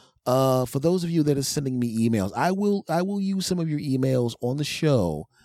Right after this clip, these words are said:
uh, if it's appropriate, but the email address to me is talk to S Anthony at gmail dot com. T A L K T O,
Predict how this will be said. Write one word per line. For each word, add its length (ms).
uh, 340
if 120
it's 100
appropriate, 760
but 140
the 140
email 240
address 320
to 60
me 160
is 180
talk 320
to 180
S 160
Anthony 480
at 380
gmail 880
dot 260
com. 380
T 280
A 200
L 140
K 440
T 240
O, 460